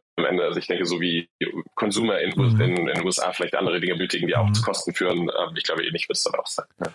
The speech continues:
Speaker 2: Nee, ich war eher ein Plädoyer dafür, dass in den U S A diese Regulatorik auch kommt, ne? So rum würde ich
Speaker 1: Ja,
Speaker 2: eigentlich gerne sehen, ne?
Speaker 1: hoffentlich, ja.
Speaker 2: Ja.
Speaker 1: Wobei Biden,
Speaker 2: Ja.
Speaker 1: Biden macht ja schon einiges dafür,
Speaker 2: Mhm.
Speaker 1: genau.
Speaker 2: Wie ist das denn, wa-, was siehst du denn für euch jetzt gerade an großen Herausforderungen? Also scheinbar entwickelt ihr euch gut, ne? Wie
Speaker 1: Mhm.
Speaker 2: gesagt, diese Runde ist ja auch sch-, stattlich und vor allem sehr schnell gekommen, aber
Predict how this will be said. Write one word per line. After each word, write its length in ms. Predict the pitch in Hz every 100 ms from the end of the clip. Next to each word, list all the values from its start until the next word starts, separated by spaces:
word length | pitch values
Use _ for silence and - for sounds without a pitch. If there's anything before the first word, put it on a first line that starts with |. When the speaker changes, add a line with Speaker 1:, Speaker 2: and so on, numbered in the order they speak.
| -
Speaker 2:
Nee, 120 | 165
ich 160 | 160 -
war 380 | 160 127 123 135
eher 160 | 143
ein 100 | 147
Plädoyer 320 | 139 143 131 135
dafür, 220 | 139 139
dass 140 | 131
in 80 | 123
den 80 | 135
U 60 |
S 100 | 127
A 140 | 131 123
diese 180 | 120 120
Regulatorik 600 | 113 107 - 165 117 151
auch 180 | 147 -
kommt, 240 | 107 95
ne? 160 | 123 135
So 120 | 120
rum 160 | 117 117
würde 140 | 113
ich 40 |
Speaker 1:
Ja, 80 | 120
Speaker 2:
eigentlich 160 | 123 -
gerne 160 | 117
sehen, 80 | -
ne? 60 | -
Speaker 1:
hoffentlich, 400 | 110 139 - -
ja. 160 | 95
Speaker 2:
Ja. 160 | 117 135 - -
Speaker 1:
Wobei 240 | 98 98
Biden, 480 | 90 - 104 110 92
Speaker 2:
Ja. 80 | 101
Speaker 1:
Biden 160 | 98
macht 180 | 95 95
ja 60 | 90
schon 160 | -
einiges 320 | 76 78 80 -
dafür, 280 | 123 113
Speaker 2:
Mhm. 40 | 117
Speaker 1:
genau. 160 | 123 - - -
Speaker 2:
Wie 180 | 123 160
ist 140 | -
das 100 | 196
denn, 240 | 185 175 160
wa-, 160 | 160
was 120 | 151 147
siehst 200 | 175 180
du 20 |
denn 120 | 175
für 120 | 165
euch 140 | 151 156
jetzt 160 | 160
gerade 240 | 143 143 151
an 120 | 143
großen 300 | 123 147 151
Herausforderungen? 460 | 123 175 - 131
Also 100 | 120
scheinbar 300 | 113 139 143
entwickelt 320 | 143 127 214 185
ihr 100 | 185
euch 140 | 170
gut, 240 | - 98
ne? 180 | 139 156
Wie 100 | 151
Speaker 1:
Mhm. 20 | 147
Speaker 2:
gesagt, 200 | 139 143
diese 120 | 131
Runde 260 | 127 160
ist 140 | 165 -
ja 80 | 139
auch 100 | 131
sch-, 560 | - 131 131 123 -
stattlich 400 | 113 147 170 143
und 160 | 143 127
vor 120 | 131
allem 220 | 123 123
sehr 120 | 117
schnell 240 | 117 127 139
gekommen, 400 | 165 151 151 147
aber 240 | 135 131